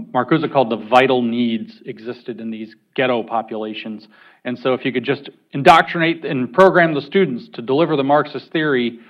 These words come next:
to the racial minorities who are pissed off in the, in the ghetto, then they would be able to rise up and slowly turn to overthrow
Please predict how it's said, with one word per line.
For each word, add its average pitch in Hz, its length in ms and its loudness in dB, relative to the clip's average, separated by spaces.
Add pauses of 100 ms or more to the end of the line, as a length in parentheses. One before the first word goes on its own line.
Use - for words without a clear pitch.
(340)
to 143 80 2
the 135 80 6
racial 151 280 4
minorities 135 540 2
who 131 80 -2
are 120 80 0
pissed 131 300 -4
off 127 260 8
in 120 140 0
the, 113 440 -2
in 123 140 -6
the 120 80 -4
ghetto, 117 480 2 (300)
then 123 180 0
they 127 160 4
would 127 180 4
be 123 140 2
able 117 200 -2
to 120 360 -4
rise 131 460 4
up 120 340 0
and 117 420 -6 (120)
slowly 123 420 -2
turn 127 240 -6
to - 100 -6
overthrow 117 680 -4